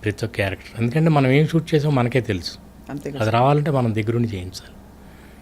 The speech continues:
Speaker 1: అట్లా వీళ్ళందరూ కలిసి కష్టపడితే ఒక కెట్రినా తయారైంది. కానీ తను అసలు డాన్స్ అంటే ఏంటో తెలియదు తనకి,
Speaker 2: <laughs>
Speaker 1: ఇండియన్ డాన్స్. అలాంటిది ఇప్పుడు ఎంత బాగా డాన్స్ చేస్తుంది.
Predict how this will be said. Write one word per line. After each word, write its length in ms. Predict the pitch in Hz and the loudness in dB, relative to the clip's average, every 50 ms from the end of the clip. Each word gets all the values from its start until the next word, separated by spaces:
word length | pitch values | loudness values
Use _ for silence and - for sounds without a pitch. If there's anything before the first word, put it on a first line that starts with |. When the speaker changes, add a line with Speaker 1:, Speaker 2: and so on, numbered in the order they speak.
| - - - - - - - - - 107 | -20 -20 -20 -20 -20 -20 -20 -14 -10 -10
Speaker 1:
అట్లా 320 | 101 - - - 143 151 143 | -10 -10 -8 -4 -2 -2 0
వీళ్ళందరూ 840 | 127 113 107 98 90 95 95 92 95 92 98 104 110 113 127 139 143 | 0 0 -2 -2 -4 -4 -4 -2 -2 -2 -2 -2 -2 0 2 2 2
కలిసి 480 | 143 - 113 110 120 117 - - 190 | 4 4 4 4 2 0 -2 -2 -4
కష్టపడితే 800 | 185 190 - 123 - - - 143 135 143 131 - - 196 220 226 - - - | -2 0 0 0 0 0 0 2 2 2 2 2 0 0 0 0 -2 -4 -6
ఒక 80 | - - | -4 -2
కెట్రినా 340 | - 107 - - 110 113 113 | -2 -2 -2 0 0 0 0
తయారైంది. 500 | 113 107 92 87 87 87 85 80 - - - - - - - - - - - - - - - - - - - - - - | 0 0 -2 -4 -4 -8 -10 -12 -14 -20 -20 -20 -20 -20 -20 -20 -20 -20 -20 -20 -20 -20 -20 -20 -20 -20 -20 -20 -12 -4
కానీ 400 | - 113 117 127 135 156 208 214 - - - - - - - - - - - - - - - - - - - - - - - - - - - - - - - - - - - - - - - - - - | 0 2 4 4 4 2 2 0 -2 -8 -16 -20 -20 -20 -20 -20 -20 -20 -20 -20 -20 -20 -20 -20 -20 -20 -20 -20 -20 -20 -20 -20 -20 -20 -20 -20 -20 -20 -20 -20 -20 -18 -18 -18 -20 -20 -20 -20 -16 -12
తను 140 | 113 107 107 | -8 -8 -6
అసలు 240 | 107 - - 110 98 | -6 -4 -2 -2 0
డాన్స్ 360 | 90 98 101 117 139 135 - | 2 2 4 2 2 2 2
అంటే 160 | 165 165 156 | 2 4 4
ఏంటో 160 | 147 147 143 151 | 4 4 2 0
తెలియదు 380 | - 135 123 135 139 - - | 0 -2 -2 -2 -4 -8 -8
తనకి, 280 | - 87 78 - - - - - - - - - 160 - 147 156 - - 160 - - 180 - - - - - - | -10 -10 -10 -12 -18 -20 -20 -20 -20 -18 -14 -12 -10 -8 -10 -8 -8 -10 -10 -8 -10 -12 -10 -12 -14 -10 -4 -2
Speaker 2:
<laughs> 40 | 127 | 0
Speaker 1:
ఇండియన్ 320 | 127 123 131 139 127 113 | 2 4 4 4 2 2
డాన్స్. 300 | 104 92 85 82 - - - - - - - - - - - - - - - - - - - | 0 -4 -6 -8 -12 -16 -20 -20 -20 -20 -20 -20 -20 -20 -20 -20 -20 -20 -20 -20 -18 -14 -10
అలాంటిది 420 | - 107 117 127 135 147 165 202 190 | -6 -4 -4 -4 -4 -4 -4 -4 -4
ఇప్పుడు 260 | 156 - - 120 107 | -4 -4 -6 -6 -4
ఎంత 200 | 101 95 92 - | -4 -4 -4 -4
బాగా 180 | 101 101 98 104 | -4 -2 -2 -2
డాన్స్ 300 | 101 98 92 95 87 - | -2 -4 -4 -6 -8 -10
చేస్తుంది. 400 | - - - - - - - | -12 -14 -16 -16 -16 -18 -20